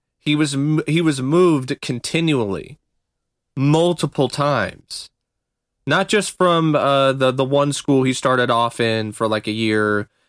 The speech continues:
and then, uh, s-, uh, an eight-year-old boy was abused, and his mom went to the archdiocese and was like, "Hey,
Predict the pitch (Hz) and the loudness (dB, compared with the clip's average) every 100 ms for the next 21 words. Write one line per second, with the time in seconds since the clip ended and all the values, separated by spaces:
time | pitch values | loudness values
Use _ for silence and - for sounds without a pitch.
0 | _ - 113 113 113 113 113 110 110 - | _ -6 -4 0 0 0 -2 -6 -10 -14
1 | _ _ _ 107 107 107 107 107 104 - | _ _ _ -2 0 0 0 0 -2 -4
2 | - - 110 107 110 107 107 120 120 117 | -4 0 0 0 0 0 0 -4 -2 0
3 | 113 107 113 110 110 107 98 110 110 104 | 0 0 0 0 -2 -6 -6 -2 -2 -2
4 | 107 101 107 110 110 110 110 107 113 107 | -6 -6 -2 0 -2 -2 -4 -4 -4 0
5 | 107 107 - 110 104 104 - 104 101 98 | 0 -2 -2 -2 -2 -2 -4 -4 -4 -6
6 | 110 104 104 104 117 107 98 95 | -6 -6 -4 -4 -2 -2 -2 -4